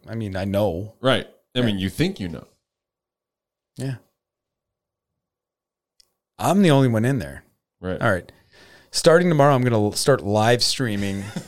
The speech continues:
Speaker 2: <laughs>
Speaker 1: my naked
Speaker 2: I
Speaker 1: white
Speaker 2: actually
Speaker 1: ass. <laughs>
Speaker 2: Uh,
Speaker 1: I, I want, I just
Speaker 2: Lebanese.
Speaker 1: wanna get, I just wanna get this straight for our f-,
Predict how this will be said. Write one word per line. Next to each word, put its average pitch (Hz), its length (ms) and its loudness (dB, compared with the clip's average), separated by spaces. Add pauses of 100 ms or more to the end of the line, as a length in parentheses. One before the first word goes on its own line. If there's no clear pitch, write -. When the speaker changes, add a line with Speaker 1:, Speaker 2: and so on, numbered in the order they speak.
(120)
Speaker 2:
<laughs> - 320 -20
Speaker 1:
my 127 300 2
naked 135 420 2
Speaker 2:
I 143 120 4
Speaker 1:
white 147 240 6
Speaker 2:
actually - 880 0
Speaker 1:
ass. - 380 -2
<laughs> - 0 - (720)
Speaker 2:
Uh, 127 180 2 (100)
Speaker 1:
I, - 40 2
I 196 40 6
want, 262 200 4
I 233 100 6
just 294 160 0
Speaker 2:
Lebanese. - 40 0
Speaker 1:
wanna 277 160 4
get, 190 300 2
I 165 60 6
just 165 180 -2
wanna 185 200 4
get 147 340 2 (240)
this 147 320 2
straight - 760 2 (120)
for - 260 2
our 127 200 6
f-, - 180 -12